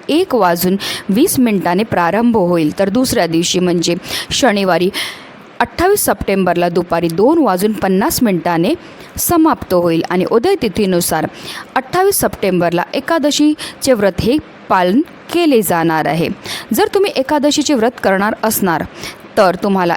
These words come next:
एकोणतीस सप्टेंबरला सकाळी सहा वाजून एकवीस मिनिटापासून ते सकाळी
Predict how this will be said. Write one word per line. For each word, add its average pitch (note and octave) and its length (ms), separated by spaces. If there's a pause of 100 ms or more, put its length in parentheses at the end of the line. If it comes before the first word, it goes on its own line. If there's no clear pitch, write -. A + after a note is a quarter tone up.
एकोणतीस D#4+ 480
सप्टेंबरला F#3 600
सकाळी F#3 380
सहा C4 380
वाजून A3 320 (440)
एकवीस E4 440
मिनिटापासून F#3 800
ते F#3+ 60
सकाळी F3+ 500